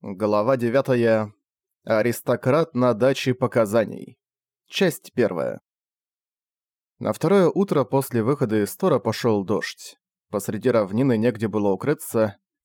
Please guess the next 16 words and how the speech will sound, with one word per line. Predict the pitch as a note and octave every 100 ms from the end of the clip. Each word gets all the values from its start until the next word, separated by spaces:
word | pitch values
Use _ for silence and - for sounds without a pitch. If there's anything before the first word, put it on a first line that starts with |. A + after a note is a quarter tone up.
| _
Они | - G2+
обошлись | E3 B2+ B2 D3 B2+ -
тем, | F#3 D#3
что | - C3
натянули | B2 A#2+ D#3+ C3
на | A2
головы | G2+ C#3 C3 G#2+
водонепроницаемые | A2 A2 G#2+ G#2+ G#2+ G#2 - A2+ G#2+ G2+
плащи | G2 G2+ - - E3+
и | A2+
продолжили | A#2 G#2 C3+ A2 A2+ G#2 G2+
идти. | - G2+ D2 - _ _ _ _ _ -
Однако, | - G2 C3+ G3 E3+
когда | C3+ A#2 D3
налетал | C3 A#2 B2 G#2+
ветер, | G2+ D3 C3 A2 G#2